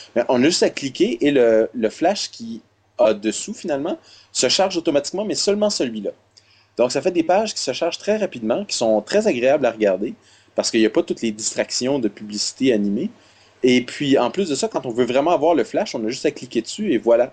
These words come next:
il se charge. Euh, donc, on perd rien et on gagne tout. Ça, c'est le, le premier aspect de,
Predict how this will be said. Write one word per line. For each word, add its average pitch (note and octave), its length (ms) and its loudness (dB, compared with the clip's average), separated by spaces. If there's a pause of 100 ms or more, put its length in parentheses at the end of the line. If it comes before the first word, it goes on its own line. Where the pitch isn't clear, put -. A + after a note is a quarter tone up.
il A2+ 100 -10
se G#2+ 160 -4
charge. G#2 440 -4 (460)
Euh, G#2+ 200 4
donc, B2 340 0
on A2+ 80 2
perd G3+ 260 0 (120)
rien C#3 260 -4 (300)
et A#2 60 -2
on A2+ 140 2
gagne A#2 340 0
tout. - 160 -20 (640)
Ça, - 180 0
c'est F3 200 2
le, G2+ 460 2 (400)
le A2 140 0
premier C3+ 380 -2
aspect B2+ 340 -2
de, F#2+ 300 -2